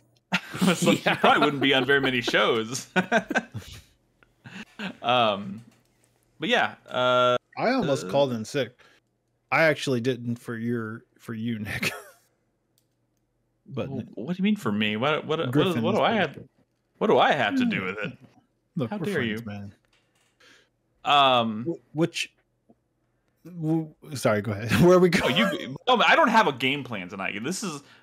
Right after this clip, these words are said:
Speaker 2: flying by the sc-, I'm seating my pants
Speaker 4: The
Speaker 2: tonight
Speaker 4: game
Speaker 2: here.
Speaker 4: plan is we're playing sweet games. We were talking about Zelda. Why don't we just go and launch
Speaker 2: What's
Speaker 4: into, or no, spooky season. I, I saw a,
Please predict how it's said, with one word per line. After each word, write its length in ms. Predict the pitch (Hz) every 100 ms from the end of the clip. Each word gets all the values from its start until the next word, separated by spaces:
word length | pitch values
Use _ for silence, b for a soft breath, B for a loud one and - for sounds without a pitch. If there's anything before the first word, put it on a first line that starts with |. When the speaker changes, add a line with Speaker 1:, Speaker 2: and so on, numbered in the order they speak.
| _
Speaker 2:
flying 360 | - 151 165
by 80 | 165
the 60 | 147
sc-, 180 | - - -
I'm 260 | - 131 127 - -
seating 280 | - 196
my 100 | 170
pants 360 | 143 151 131 120
Speaker 4:
The 80 | 147
Speaker 2:
tonight 160 | 185 156
Speaker 4:
game 80 | 226 320
Speaker 2:
here. 40 |
Speaker 4:
plan 320 | - 196 175
is 220 | 170 170 147
we're 160 | 160
playing 300 | 170 190 185
sweet 280 | 165 190 170
games. 320 | 143 185 127
We 140 | 151 262
were 120 | 214
talking 280 | - 143 139
about 240 | 131 117
Zelda. 260 | 117 123 143
Why 100 | 139
don't 120 | 147
we 80 | 147
just 260 | 151 131
go 180 | - 113
and 200 | 143 131
launch 300 | 117 120 143
Speaker 2:
What's 160 | 170 143
Speaker 4:
into, 160 | 127 -
or 140 | 233
no, 340 | 311 311 190 - -
spooky 360 | - - 302 262
season. 440 | 233 220 175 143 131
I, 120 | 190 -
I 80 | 214
saw 320 | 220 269 240
a, 600 | 190 175 156 147 135 120